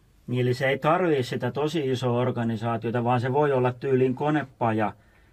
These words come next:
Jos on nyt edes jotain toistuvuutta niissä työvaiheissa, niin sekin voi olla, että se kannattaa selvittää.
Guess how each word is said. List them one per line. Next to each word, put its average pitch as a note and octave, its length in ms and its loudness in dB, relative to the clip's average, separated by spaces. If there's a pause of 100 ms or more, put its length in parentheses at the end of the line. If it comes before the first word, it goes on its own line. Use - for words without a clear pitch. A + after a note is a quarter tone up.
(460)
Jos C3+ 220 -2
on C#3+ 100 -2
nyt C#3+ 140 -4
edes C#3+ 240 0
jotain D3 360 2
toistuvuutta A2+ 720 -2
niissä G#2+ 220 -4
työvaiheissa, A#2+ 760 -2
niin A2+ 100 0
sekin B2 260 -2
voi B2+ 180 4
olla, B2 280 4
että G2+ 100 -8
se A2 80 -8
kannattaa A#2 400 -2
selvittää. A2 600 -4